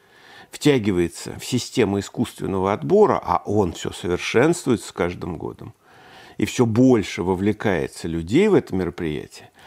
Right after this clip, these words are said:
тем сложнее достигать вот этой дифференциальности. Так в чем же гениальность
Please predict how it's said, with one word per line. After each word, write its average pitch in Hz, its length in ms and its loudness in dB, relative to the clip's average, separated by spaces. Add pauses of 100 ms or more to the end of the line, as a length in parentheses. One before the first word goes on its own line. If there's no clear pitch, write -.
(300)
тем 214 220 2
сложнее 156 760 4
достигать 127 680 0
вот 104 180 0
этой 117 200 0
дифференциальности. - 1120 -8 (220)
Так 123 140 0
в - 60 -12
чем 254 200 2
же 196 100 2
гениальность 131 840 2